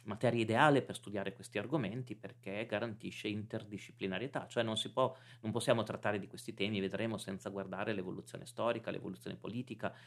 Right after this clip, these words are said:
i mutamenti geopolitici che ci sono stati, anche le attività, le tipologie di indagine e di controllo sono cicliche, cioè spesso si ripetono nelle loro modalità, ehm, nella storia, anche se vengono usati, mm,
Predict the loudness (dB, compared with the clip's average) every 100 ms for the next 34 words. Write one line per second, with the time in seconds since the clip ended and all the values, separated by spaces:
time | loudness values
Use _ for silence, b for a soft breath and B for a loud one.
0 | B -4 -2 0 0 2 0 -2 2 2
1 | 4 2 2 -2 -6 -6 -8 -10 -10 -10
2 | -4 0 0 2 2 4 2 B B B
3 | 0 0 2 -2 6 8 8 4 0 0
4 | 2 2 4 2 2 2 2 -2 -2 -4
5 | 2 6 6 6 -2 -2 2 2 2 -4
6 | -2 -4 -2 -2 -2 -6 -6 0 2 2
7 | 2 0 2 2 2 2 0 0 2 2
8 | 2 B B B B 2 6 6 4 2
9 | -2 -2 -2 -2 -6 -4 2 2 2 6
10 | 8 8 6 4 4 2 -2 -2 0 2
11 | 2 2 0 -6 -4 -4